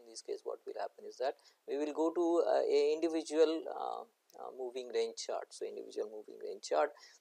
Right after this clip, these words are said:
and all these charts that we are explaining over here can detect, uh, uh, shift of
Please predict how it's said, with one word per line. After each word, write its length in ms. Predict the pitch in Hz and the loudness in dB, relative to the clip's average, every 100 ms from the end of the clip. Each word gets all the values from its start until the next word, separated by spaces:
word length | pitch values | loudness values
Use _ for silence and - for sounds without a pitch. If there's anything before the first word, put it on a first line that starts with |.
| - | -6
and 260 | 143 160 | 0 2
all 160 | 147 170 | 8 10
these 220 | 202 202 | 10 8
charts 280 | - 160 170 | 10 10 10
that 160 | 165 156 | 6 6
we 100 | 147 | 6
are 80 | 131 | 6
explaining 420 | - 143 151 147 | 4 2 2 2
over 260 | 135 120 110 | 2 2 4
here 120 | 196 | 2
can 200 | 202 139 | 2 0
detect, 400 | 120 117 151 - | 0 2 2 2
uh, 360 | 131 113 110 110 _ - _ _ | 0 0 -2 -8 _ -20 _ _
uh, 340 | 110 107 107 104 | -12 -8 -8 -8
shift 540 | - - 180 185 _ 139 | -6 2 2 2 _ 6
of 220 | 123 | 6